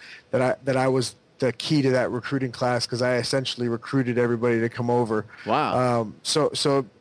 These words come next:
Speaker 1: at that time, people were always telling me, "You're gonna be an agent. You're gonna be an agent." And it started getting in the back of your mind. And, and I really believe, you know, it's, it's, uh, success is bred by not only proximity, proximity, but by the people you keep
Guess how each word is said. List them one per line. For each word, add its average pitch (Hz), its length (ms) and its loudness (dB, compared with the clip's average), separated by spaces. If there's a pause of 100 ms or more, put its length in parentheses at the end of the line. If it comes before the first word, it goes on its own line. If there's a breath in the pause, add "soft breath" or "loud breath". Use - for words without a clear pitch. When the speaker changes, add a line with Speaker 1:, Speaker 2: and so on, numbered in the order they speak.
Speaker 1:
at 135 380 0
that - 240 0
time, 151 300 -2
people 151 240 -2
were 139 100 2
always 139 220 0
telling 139 280 -2
me, 127 280 -4 (100)
"You're 143 140 -2
gonna 147 160 0
be 135 160 0
an 131 80 -2
agent. 110 360 -6
You're 139 120 -2
gonna 147 220 0
be 139 120 0
an 135 80 0
agent." 131 400 -2
And 139 120 -2
it 139 80 0
started 185 380 2
getting 151 220 2
in 143 60 -2
the 135 100 0
back 135 260 0
of - 40 -20
your 127 140 -2
mind. 131 280 0
And, 123 140 -4 (400 loud breath)
and 143 80 0
I 156 60 2
really 185 260 4
believe, 151 440 4
you 135 80 0
know, 131 300 2
it's, 123 400 -2
it's, 123 460 -4
uh, 120 300 2 (260 loud breath)
success 160 480 -2
is 127 80 -6
bred 131 260 0
by 120 300 0 (160)
not 147 140 0
only 135 120 0
proximity, 127 580 -4 (200)
proximity, 131 560 0
but 117 260 -2
by 131 140 2
the 123 80 -2
people 147 260 -2
you 127 140 -2
keep 131 320 0